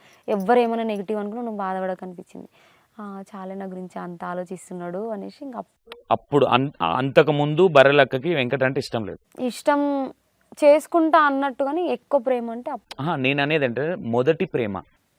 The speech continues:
Speaker 1: ఇంకా అదే నాకు అప్పుడే.
Speaker 2: స్టార్టింగ్‌లో వెంకటే నాకు కరెక్ట్, నీ బాధల వల్ల ఆయన నీకు కనెక్ట్ అయినాడు.
Speaker 1: అవును.
Speaker 2: ఇప్పుడు ఆయన కనెక్ట్ అయిన వెంటనే మీరు కనెక్ట్ అవ్వరు. మీరు కనెక్ట్ అయిన సందర్భం ఏమన్నా చెప్తారా?
Speaker 1: ఎలక్షన్ టైంలో, ఆ టైంలో నాకు భరోసా బాగా ఇచ్చిండు.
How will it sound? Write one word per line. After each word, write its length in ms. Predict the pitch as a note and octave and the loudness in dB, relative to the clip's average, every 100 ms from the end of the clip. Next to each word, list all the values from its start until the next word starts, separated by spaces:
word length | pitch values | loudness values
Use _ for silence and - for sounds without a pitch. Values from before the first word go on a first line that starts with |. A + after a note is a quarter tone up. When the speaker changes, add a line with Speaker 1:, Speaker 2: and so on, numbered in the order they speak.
| _ - | _ -2
Speaker 1:
ఇంకా 160 | C#4+ | 4
అదే 260 | B3 A3 C4 | 6 6 4
నాకు 220 | A#3+ A3 | 4 0
అప్పుడే. 320 | G#3 - A3 - _ _ _ - | 0 0 -2 -4 _ _ _ -10
Speaker 2:
స్టార్టింగ్‌లో 960 | - A#2 B2 C3 D3 B2+ A2 A2 C#3+ C3+ | 4 6 6 4 0 2 2 4 2 0
వెంకటే 580 | A2 B2 B2 D3 D#3 D3+ | 0 0 4 4 4 4
నాకు 220 | C3 - | 2 4
కరెక్ట్, 320 | A#2 A2+ A2+ | 2 2 -2
నీ 140 | A2 | -2
బాధల 360 | A2 A2+ A#2 B2+ | 6 6 8 6
వల్ల 220 | A#2+ A#2+ | 6 4
ఆయన 440 | B2 A#2 A2 G#2 D#2 - | 2 2 0 -2 -6 -8
నీకు 220 | A2+ A2 | -6 0
కనెక్ట్ 300 | A2+ G#2+ - | 0 0 0
అయినాడు. 300 | F#2+ F2+ F2 | -2 -4 -10
Speaker 1:
అవును. 480 | A#3+ A3+ G#3+ G3+ G3 _ _ _ _ _ _ - - | -8 -6 -6 -8 -14 _ _ _ _ _ _ -18 -12
Speaker 2:
ఇప్పుడు 240 | A2+ B2+ B2 | -2 0 6
ఆయన 240 | A2+ C#3 | 8 8
కనెక్ట్ 320 | D3 C#3 D3 D#3 | 8 6 6 6
అయిన 140 | D3+ | 6
వెంటనే 280 | D3 C#3 D#3 | 4 2 2
మీరు 200 | C#3+ C3 | 2 4
కనెక్ట్ 280 | B2 B2 A#2 | 2 2 0
అవ్వరు. 260 | G2 E2 _ - - | 0 -4 _ -18 -6
మీరు 280 | A2 C#3+ F3 | 2 4 6
కనెక్ట్ 320 | E3 D#3 - | 6 6 6
అయిన 160 | D#3 D#3 | 2 2
సందర్భం 400 | D3+ C3 D3 C#3 | 0 2 4 4
ఏమన్నా 240 | C3 B2+ | 2 0
చెప్తారా? 380 | B2 A2+ - A2+ | 0 0 2 4
Speaker 1:
ఎలక్షన్ 420 | C4+ C#4 D#4 C#4 | 6 4 2 4
టైంలో, 280 | B3+ A#3+ A3 | 6 6 8
ఆ 160 | A3+ A#3+ | 8 10
టైంలో 320 | C4 C4 C#4 | 8 6 4
నాకు 160 | C4+ | 0
భరోసా 440 | A3 A3 A3+ A3+ A#3+ | 4 4 4 0 2
బాగా 240 | G#3+ G#3 | 2 0
ఇచ్చిండు. 400 | G3+ - G3 - | -4 -10 -12 -12